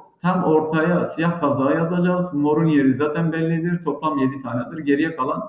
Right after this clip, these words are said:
şu kırmızı ve yeşil kazak yan yana dediği zaman biz bu,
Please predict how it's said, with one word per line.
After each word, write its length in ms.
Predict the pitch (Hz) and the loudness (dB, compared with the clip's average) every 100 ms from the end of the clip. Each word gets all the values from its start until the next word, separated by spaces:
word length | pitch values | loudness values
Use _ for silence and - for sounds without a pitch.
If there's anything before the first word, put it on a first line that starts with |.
| - _ _ | -14 _ _
şu 240 | - 170 | -8 -6
kırmızı 760 | 165 151 151 151 165 175 123 131 | -2 0 0 -2 2 2 2 0
ve 120 | 165 | 2
yeşil 400 | 143 127 147 131 | 2 2 -2 -4
kazak 440 | 139 123 151 147 - - _ _ - | -4 -2 0 -2 -6 -16 _ _ -4
yan 260 | 151 160 | 0 2
yana 320 | 147 143 147 | 4 4 4
dediği 440 | 143 127 139 151 123 | 4 2 2 2 2
zaman 440 | 143 151 202 175 | 0 0 0 2
biz 380 | 170 - - - | 2 2 -2 -2
bu, 280 | 214 220 | 2 2